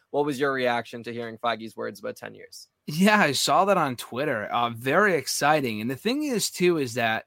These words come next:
Speaker 2: listen, not everything they say is complete. Like, they don't know exactly the date of which movie's coming out in, in twenty twenty-nine, for example. But I know you're very aware of this. I've seen you tweet about it. If you go back to the first one, they,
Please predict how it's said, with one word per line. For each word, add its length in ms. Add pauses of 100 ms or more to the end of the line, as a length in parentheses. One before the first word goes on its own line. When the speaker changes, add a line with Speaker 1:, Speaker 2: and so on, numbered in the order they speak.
(120)
Speaker 2:
listen, 340
not 160
everything 480
they 140
say 440
is 460
complete. 460
Like, 200
they 120
don't 280
know 240
exactly 560
the 100
date 260
of 160
which 200
movie's 240
coming 260
out 220
in, 120
in 220
twenty 300
twenty-nine, 480
for 140
example. 420
But 320 (320)
I 80
know 160
you're 220
very 260
aware 280
of 60
this. 180
I've 100
seen 180
you 80
tweet 280
about 280
it. 80 (220)
If 140
you 100
go 120
back 300
to 60
the 80
first 500
one, 240
they, 160